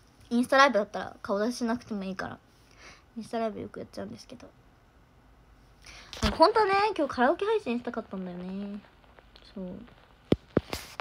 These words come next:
でも、忘れてた。まっすぐ家に帰ってきました。<laughs> そう、夜行性すぎて、夜行性すぎて、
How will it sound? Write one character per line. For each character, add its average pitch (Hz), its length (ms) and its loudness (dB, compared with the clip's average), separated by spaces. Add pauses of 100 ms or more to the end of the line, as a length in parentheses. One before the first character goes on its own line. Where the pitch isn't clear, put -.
(140)
で 202 140 2
も、 185 160 -6 (880)
忘 208 160 -10
れ 220 100 2
て 220 80 -12
た。 - 160 -2 (600)
ま 208 140 -2
っ 208 40 -4
す - 200 -2
ぐ 330 100 4
家 220 160 4
に 202 120 -2
帰 202 120 -4
っ 185 60 -2
て - 100 -16
き - 100 -12
ま 214 80 -12
し - 60 -16
た。 - 120 -18 (640)
<laughs> 233 80 -2 (3500)
そ - 180 -14
う、 196 60 -6
夜 196 140 -4
行 285 240 2
性 302 240 2
す 302 160 -2
ぎ 247 120 -2
て、 - 360 -6 (1500)
夜 214 120 -4
行 453 260 8
性 453 260 8
す 453 160 4
ぎ 294 140 4
て、 185 420 0